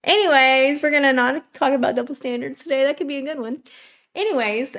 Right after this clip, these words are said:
um, so I'm like, "Okay, I have to realize that I've gotta actually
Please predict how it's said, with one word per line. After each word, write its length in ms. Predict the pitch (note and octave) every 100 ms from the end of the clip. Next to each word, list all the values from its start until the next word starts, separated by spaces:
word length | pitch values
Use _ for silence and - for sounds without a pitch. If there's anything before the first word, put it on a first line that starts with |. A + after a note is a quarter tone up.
| -
um, 500 | B3+ A#3 G3+ F3+ -
so 320 | - C#4 B3
I'm 140 | B3
like, 140 | C4 C4
"Okay, 100 | C#4
I 120 | A3+
have 120 | C4 C4+
to 80 |
realize 420 | A#3+ B3+ A#3+ G#3 G#3+
that 140 | -
I've 100 | A3
gotta 200 | A#3 A3
actually 580 | G3+ G#3 - G#3+ G3